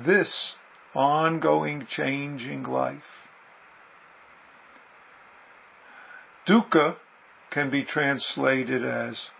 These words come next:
unsatisfactoriness, as stress.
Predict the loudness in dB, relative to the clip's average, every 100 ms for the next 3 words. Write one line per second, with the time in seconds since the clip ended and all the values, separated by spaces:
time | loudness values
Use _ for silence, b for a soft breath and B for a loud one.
0 | -6 -4 -2 0 4 4 4 0 -6 -4
1 | -2 -2 -8 -16 -16 -16 -18 -18 -18 -16
2 | -16 -10 -8 -4 -6 -2 2 2 0 -12
3 | -12 -16